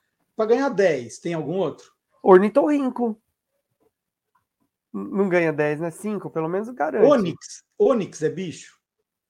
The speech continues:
Speaker 2: Onde você achou isso, Marcelo?
Speaker 1: Não sei, eu tô chutando aí, a gente às vezes chuta.
Speaker 2: Ah,
Speaker 1: Que na
Speaker 2: é.
Speaker 1: hora da bagunça, fala, "Ônix, ah, é verdade",
Speaker 2: É.
Speaker 1: então, não tem bicho chamado
Speaker 2: É.
Speaker 1: ônix, né?
Speaker 2: É, mas o, com a letra O,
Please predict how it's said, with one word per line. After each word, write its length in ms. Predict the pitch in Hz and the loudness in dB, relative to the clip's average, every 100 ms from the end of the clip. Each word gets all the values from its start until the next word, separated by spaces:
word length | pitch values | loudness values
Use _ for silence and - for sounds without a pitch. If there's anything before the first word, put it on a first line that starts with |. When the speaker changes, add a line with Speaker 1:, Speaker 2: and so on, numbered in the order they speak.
| _ | _
Speaker 2:
Onde 340 | 214 220 240 - | -6 -2 -2 -2
você 200 | 220 196 | 0 4
achou 320 | 175 165 180 | 4 2 0
isso, 200 | 165 135 | 0 -2
Marcelo? 380 | 139 - - 254 185 | -6 -6 -4 -4 -4
Speaker 1:
Não 140 | 208 | -8
sei, 280 | 214 359 370 | -6 -2 -2
eu 40 | 370 | 0
tô 100 | 392 | -4
chutando 540 | - 392 175 175 165 | -4 -6 -4 -4 -2
aí, 120 | 165 | 0
a 80 | 170 | -2
gente 200 | 175 175 | -2 -2
às 60 | 180 | -2
vezes 200 | 185 - | -2 -4
chuta. 440 | 202 220 220 - - - _ _ _ _ _ - - - - | -4 -4 -6 -20 -20 -20 _ _ _ _ _ -20 -20 -16 -2
Speaker 2:
Ah, 180 | 127 214 | 2 4
Speaker 1:
Que 80 | 220 | 4
na 80 | 220 | 6
Speaker 2:
é. 40 | |
Speaker 1:
hora 220 | 240 269 | 6 6
da 100 | 233 214 | 6 2
bagunça, 580 | 185 165 240 254 - | 0 0 0 0 0
fala, 140 | 196 294 440 | 0 2 2
"Ônix, 380 | 392 302 - - | 0 -4 -10 -10
ah, 220 | 269 349 | -4 -2
é 140 | 294 302 | 0 2
verdade", 520 | 285 262 269 240 180 | 2 2 0 0 0
Speaker 2:
É. 40 | |
Speaker 1:
então, 200 | 131 185 180 | -4 -6 -6
não 160 | 240 | -6
tem 160 | 226 185 | -4 -4
bicho 180 | 156 165 | -4 -8
chamado 300 | 147 147 135 | -8 -6 -6
Speaker 2:
É. 20 | |
Speaker 1:
ônix, 280 | 120 120 - | -8 -12 -18
né? 100 | 147 _ _ _ _ _ _ _ - | -20 _ _ _ _ _ _ _ -4
Speaker 2:
É, 160 | 233 | 0
mas 280 | 196 208 165 | 4 2 4
o, 220 | 240 269 | 4 4
com 100 | - | 4
a 20 | 220 | 4
letra 340 | 220 185 175 | 4 0 0
O, 320 | 208 165 120 | 2 2 -2